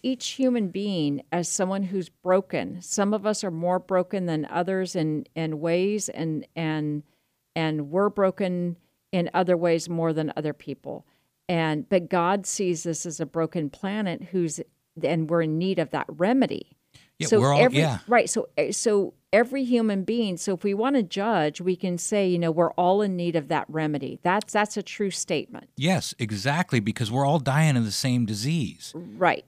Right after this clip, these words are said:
Speaker 2: You know, it'd be like being in the cancer ward and the guy's got lung cancer and the other guy's got liver cancer and the guy with liver cancer is complaining 'cause the guy with lung cancer is coughing.
Speaker 1: Right.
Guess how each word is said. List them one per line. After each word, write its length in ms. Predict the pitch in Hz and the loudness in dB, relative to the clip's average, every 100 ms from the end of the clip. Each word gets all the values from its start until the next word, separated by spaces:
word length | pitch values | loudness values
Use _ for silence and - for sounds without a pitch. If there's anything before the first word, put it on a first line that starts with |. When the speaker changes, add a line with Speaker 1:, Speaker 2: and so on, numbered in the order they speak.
| _ | _
Speaker 2:
You 140 | - 135 | -4 -2
know, 180 | 120 127 | 0 -2
it'd 100 | 131 | -6
be 160 | 131 | -6
like 200 | 143 135 | -6 -8
being 200 | 120 139 | -6 -2
in 100 | 139 | -2
the 80 | 131 | -4
cancer 480 | 123 151 160 170 127 | -4 -2 -2 -2 -6
ward 300 | 107 104 104 | -4 -4 -4
and 80 | 101 | -4
the 40 | |
guy's 280 | 101 120 120 | -4 -4 -4
got 240 | - 117 | -6 -8
lung 260 | 104 131 170 | -4 -2 -2
cancer 400 | - 120 113 - | -4 -6 -6 -6
and 80 | 123 | -6
the 60 | |
other 100 | 127 | -4
guy's 240 | 131 127 113 | -6 -8 -6
got 220 | 123 110 | -8 -6
liver 260 | 127 165 147 | -6 -6 -6
cancer 340 | - 104 - | -6 -6 -6
and 60 | 117 | -6
the 40 | |
guy 160 | 113 127 | -4 -6
with 100 | 117 | -4
liver 240 | 135 170 | -6 -6
cancer 380 | 135 117 107 - | -6 -6 -6 -8
is 80 | 110 | -10
complaining 480 | - 110 123 117 117 | -8 -6 -2 0 0
'cause 160 | 117 | -4
the 60 | 107 | -6
guy 160 | 113 120 | -6 -6
with 100 | 120 | -4
lung 180 | 143 | -4
cancer 320 | 160 127 117 131 | -4 -4 -6 -8
is 80 | |
coughing. 500 | - 180 196 - - - - | -10 -6 -6 -8 -18 -20 -8
Speaker 1:
Right. 320 | 160 127 - | -4 -4 -6